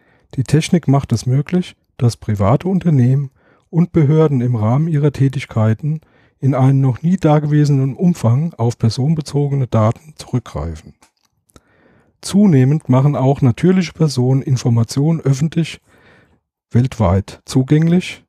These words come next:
Die Technik hat das wirtschaftliche und gesellschaftliche Leben verändert und dürfte den Verkehr personenbezogener Daten innerhalb der Union sowie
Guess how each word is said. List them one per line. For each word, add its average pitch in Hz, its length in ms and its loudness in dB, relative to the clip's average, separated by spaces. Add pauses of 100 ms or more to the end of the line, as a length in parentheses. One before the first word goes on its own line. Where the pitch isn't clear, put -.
(520)
Die 117 80 0
Technik 156 460 0
hat 143 300 0
das 117 220 0
wirtschaftliche 165 640 -2
und 151 140 0
gesellschaftliche 143 680 -2
Leben 123 340 2
verändert 135 600 0 (460)
und 120 240 -2
dürfte 156 280 2
den 139 160 2
Verkehr 127 420 0
personenbezogener 151 880 -2
Daten 117 380 0
innerhalb 147 500 2
der 113 160 -2
Union 120 720 0
sowie 135 480 -4